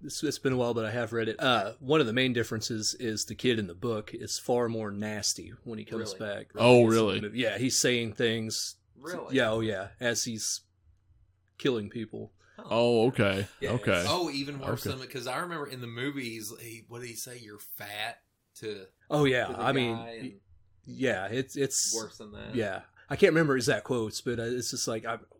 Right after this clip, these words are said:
Speaker 1: wow, this is
Speaker 2: Yeah. Really?
Speaker 1: crazy.
Speaker 3: Pretty,
Speaker 2: Huh.
Speaker 3: yeah.
Speaker 2: I
Speaker 3: Okay.
Speaker 2: need to. I act-, I own it. I just had never did, never
Speaker 3: Yeah.
Speaker 2: did read it all.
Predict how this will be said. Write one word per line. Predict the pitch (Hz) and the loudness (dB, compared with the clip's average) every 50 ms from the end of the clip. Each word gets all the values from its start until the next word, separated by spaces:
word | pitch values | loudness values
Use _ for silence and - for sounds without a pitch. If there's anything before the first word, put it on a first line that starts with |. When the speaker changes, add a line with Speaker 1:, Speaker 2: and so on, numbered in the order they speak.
| _ - | _ -4
Speaker 1:
wow, | 139 151 160 127 117 101 - - - _ _ | 0 0 2 2 0 -2 -4 -8 -14 _ _
this | - 143 - - | -4 -4 -2 -2
is | 120 104 - - - | -4 -4 -4 -4 -6
Speaker 2:
Yeah. | 117 120 | -4 0
Really? | - 143 | 2 2
Speaker 1:
crazy. | 131 117 107 104 | 2 2 0 -2
Speaker 3:
Pretty, | - - 117 113 107 101 92 82 | -4 0 2 2 4 2 2 0
Speaker 2:
Huh. | - - - - - | -4 -8 -12 -8 -2
Speaker 3:
yeah. | 101 98 92 85 90 - _ _ _ _ _ - | 0 0 0 0 -2 -4 _ _ _ _ _ -8
Speaker 2:
I | - 113 120 | -4 -2 -2
Speaker 3:
Okay. | 110 120 - | 0 0 -2
Speaker 2:
need | 101 104 104 | -2 -2 -4
to. | 104 98 - 113 | -8 -10 -4 -2
I | 117 120 | 0 2
act-, | 123 131 - - | 2 0 -2 -6
I | 117 120 113 101 | -6 -6 -6 -4
own | 95 107 131 175 170 | -4 -6 -6 -4 -4
it. | 127 120 - - | -4 -6 -6 -10
I | - 113 | -10 -10
just | 120 123 113 - | -8 -8 -10 -10
had | 113 104 104 | -10 -10 -10
never | 107 107 104 107 104 | -10 -10 -10 -10 -8
did, | 104 104 98 95 95 101 - _ _ _ _ | -8 -8 -8 -10 -16 -20 -20 _ _ _ _
never | - 117 120 113 | -4 -2 0 0
Speaker 3:
Yeah. | 95 | 0
Speaker 2:
did | 110 107 101 | 0 -4 -8
read | 101 101 113 123 - - | -8 -6 -6 -6 -6 -8
it | 143 120 | -10 -10
all. | 120 - - 151 151 - _ | -12 -12 -12 -14 -14 -14 _